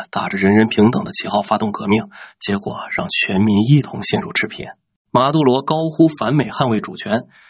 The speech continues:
实际却把国家主权廉价送给腐败和独裁。委内瑞拉被击垮的不是那些原本就困苦的人民，而是为人民服务的弥天大谎。而埋葬这个国家光明前途的从来不是华盛顿，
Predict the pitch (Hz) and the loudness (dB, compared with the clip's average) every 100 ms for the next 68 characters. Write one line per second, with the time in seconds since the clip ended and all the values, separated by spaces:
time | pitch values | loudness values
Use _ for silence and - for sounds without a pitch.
0 | _ - - 123 180 208 156 - 120 104 | _ -6 0 2 4 4 2 0 -2 -4
1 | - 104 151 151 - - 110 110 95 127 | -2 0 2 -2 -4 -4 0 0 0 2
2 | 185 - 113 104 104 - - 101 - 107 | 0 -2 -6 -4 -6 -8 -6 -6 -6 -8
3 | 107 - - - _ _ _ _ _ _ | -8 -8 -10 -12 _ _ _ _ _ _
4 | - 95 98 101 104 104 110 - 113 - | -12 -6 -2 0 0 -2 -4 -4 -4 -6
5 | - - - - 101 127 123 113 110 101 | -12 -14 -16 -8 -4 2 2 2 0 0
6 | 110 - 117 - 123 - 82 - - - | 0 -2 -2 0 0 -2 -10 -8 -10 -12
7 | _ - - 104 113 - - - 113 101 | _ -20 -4 -2 0 -2 -4 0 0 2
8 | 98 110 113 - 110 147 - - 101 110 | 0 2 0 2 4 4 2 -2 2 4
9 | - 170 - - - - _ _ _ _ | 4 4 2 -4 -10 -14 _ _ _ _
10 | - 160 180 170 175 180 160 147 127 123 | 0 2 4 2 2 0 2 0 0 0
11 | 135 147 175 180 127 120 107 101 98 101 | 0 -2 -2 0 0 0 0 -2 -4 -6
12 | - - - - 107 202 139 101 107 - | -8 -16 -12 -4 0 2 2 0 -2 -4
13 | 101 98 95 104 | -4 -2 -2 -2